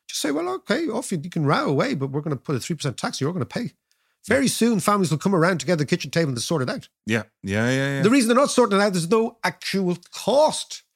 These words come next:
Speaker 1: So the cost of inactivity is zero.
Speaker 2: Yeah.
Speaker 1: But the cost to society of inactivity, of dereliction, is enormous. Because what happens with dereliction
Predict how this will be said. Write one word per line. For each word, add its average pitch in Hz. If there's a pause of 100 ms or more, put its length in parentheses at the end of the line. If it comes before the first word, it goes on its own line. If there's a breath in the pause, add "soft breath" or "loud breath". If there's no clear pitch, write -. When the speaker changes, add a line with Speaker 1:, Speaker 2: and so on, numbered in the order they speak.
(200 soft breath)
Speaker 1:
So -
the 143
cost -
of 190
inactivity 147
is 120
zero. 113 (260)
Speaker 2:
Yeah. 98 (160 loud breath)
Speaker 1:
But 143
the 170
cost -
to 180
society 170
of 117
inactivity, 117
of 92
dereliction, 143 (240)
is 165
enormous. 208 (480 soft breath)
Because 151
what 151
happens 165
with 120
dereliction 156